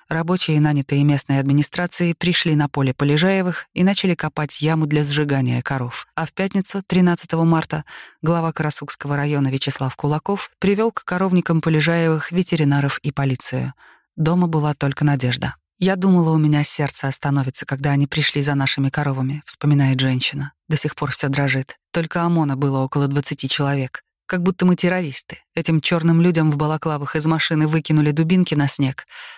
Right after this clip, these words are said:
Они их разобрали и стали в оцепление. Как будто военизированный полк.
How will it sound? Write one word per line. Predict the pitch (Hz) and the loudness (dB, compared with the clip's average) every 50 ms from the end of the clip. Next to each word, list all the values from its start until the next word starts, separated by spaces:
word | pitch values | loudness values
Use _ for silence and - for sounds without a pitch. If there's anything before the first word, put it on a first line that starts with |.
| - _ | -12 _
Они | - 196 196 196 190 | -4 0 0 0 0
их | 180 - | 0 0
разобрали | 185 175 180 180 175 175 180 180 170 147 | 0 0 0 0 0 0 -2 -2 -2 -2
и | 135 135 | -2 -2
стали | 131 - - 151 147 143 | -4 -4 -4 -4 -2 -2
в | 131 | -2
оцепление. | 127 - - - - 143 135 131 135 131 - 139 - _ _ - - - _ _ _ - | -2 -4 -4 -4 -2 -2 0 0 0 -2 -4 -6 -10 _ _ -20 -20 -20 _ _ _ -8
Как | - 165 | -4 -2
будто | 147 156 - - 160 151 | 0 0 0 0 0 2
военизированный | 156 160 160 160 160 165 151 151 151 147 139 147 143 147 143 | 4 4 6 6 4 4 4 2 2 2 2 4 4 2 2
полк. | - - 135 123 123 - - - | 0 0 -2 -2 -2 -4 -8 -12